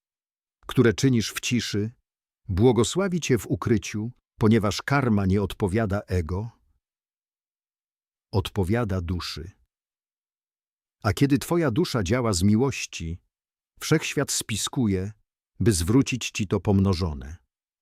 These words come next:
Co dziś siejesz swoimi myślami, słowami i decyzjami?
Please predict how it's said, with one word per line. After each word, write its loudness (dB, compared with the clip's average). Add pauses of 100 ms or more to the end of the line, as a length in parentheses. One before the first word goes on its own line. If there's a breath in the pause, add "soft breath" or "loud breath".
(1080)
Co 4
dziś -2 (500)
siejesz 2
swoimi 2
myślami, 0
słowami -2
i 0
decyzjami? -4